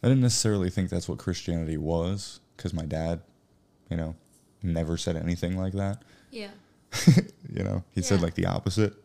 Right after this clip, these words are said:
Speaker 1: He was like, "Yeah, Jesus actually dined with sinners, and he went to spend time with people who were not, you know, religiously flawless, so to speak, 'cause they're the ones who actually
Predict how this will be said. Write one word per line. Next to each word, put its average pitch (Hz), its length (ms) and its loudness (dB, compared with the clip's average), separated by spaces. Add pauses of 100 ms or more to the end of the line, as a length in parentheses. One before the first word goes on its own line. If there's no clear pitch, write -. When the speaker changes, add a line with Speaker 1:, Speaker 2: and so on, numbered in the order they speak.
(640)
Speaker 1:
He 98 60 -2
was 85 100 -2
like, 78 140 -4
"Yeah, 92 100 0
Jesus 87 300 0
actually 90 400 -4 (340)
dined 90 580 0
with 104 320 -4 (460)
sinners, 107 760 -4 (680)
and 80 160 -2
he 82 140 -4
went 87 280 -2 (380)
to 85 200 -4
spend 92 340 -4
time 87 300 -2
with 95 160 -4
people 101 400 -4
who 101 140 0
were 98 240 -2 (1000)
not, 92 400 0 (600)
you 92 60 -2
know, 85 100 2
religiously 90 1120 0 (460)
flawless, 95 640 -2
so 101 160 -4
to 98 80 -2
speak, 98 380 0 (840)
'cause 92 160 0
they're 92 100 2
the 87 120 0
ones 87 220 2
who 95 80 -2
actually 87 460 -4